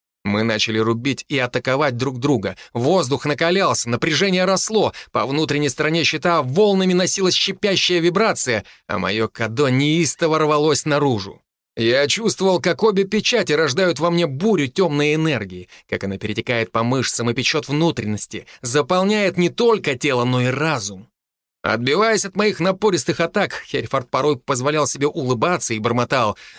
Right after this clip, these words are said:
«За волосы! Я притащу тебя к рингам за волосы, мелкий ублюдок!» Он издевался надо мной. А я молчал, чтобы не тратить силы на тупые разговоры.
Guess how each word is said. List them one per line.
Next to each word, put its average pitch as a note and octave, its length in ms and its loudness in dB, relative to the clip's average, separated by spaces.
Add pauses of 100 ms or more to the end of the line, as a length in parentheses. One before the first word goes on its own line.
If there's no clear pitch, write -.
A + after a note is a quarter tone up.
(120)
«За F#2+ 500 -4
волосы! F#2 460 -8 (320)
Я G#2+ 320 -2
притащу D3 560 -2
тебя C3 240 -4
к - 80 -10
рингам B2+ 400 -2
за C3 420 0
волосы, A2+ 460 -2
мелкий B2+ 460 -2
ублюдок!» B2 840 -2 (460)
Он G#2+ 200 -4
издевался A2 680 -2
надо G2 200 -4
мной. F#2+ 360 -8 (400)
А G2 120 0
я D3 160 0
молчал, G#3+ 460 2
чтобы G3 240 0
не F#3 80 2
тратить F3 380 -2
силы E3+ 280 2
на F#3+ 80 2
тупые C#3 340 -2
разговоры. G#2+ 680 -2